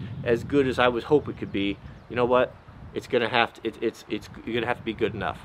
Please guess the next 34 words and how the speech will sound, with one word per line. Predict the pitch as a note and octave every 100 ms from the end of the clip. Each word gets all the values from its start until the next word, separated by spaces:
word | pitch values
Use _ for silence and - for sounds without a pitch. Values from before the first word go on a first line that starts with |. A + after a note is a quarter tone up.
| - -
uh, | G2 F2
because | E2+ - G#2+
you | G#2
can | G2
only | - G#2 A2
do | G#2 G2
so | - A2+
much. | A2 G#2 -
And | G2
I'm | F#2+
gonna | F#2+ A2+
stop | - C3+ A#2+ -
being | B2 A#2+ -
so | A#2+
hard | G#2 C#3 C#3+
on | B2+
myself, | G2+ F#2 G#2+ F#2+ G2 - - - -
and | -
I'm | A2+
gonna | A2+
stop | G2+ B2+ G#2+
lying | G2+ A2 A#2+ C3 B2
to | A2
myself, | G2+ F2+ A2 G2 F#2+ - - - -
um, | G#2 G2+
and | G#2
giving | A#2+ A#2+
myself | A2 F#2+ A#2 G2+
the | A2+
excuse | - - A#2 A2 -
not | G2+ -
to |
do | F#2+ G2
something. | - E2+ D2+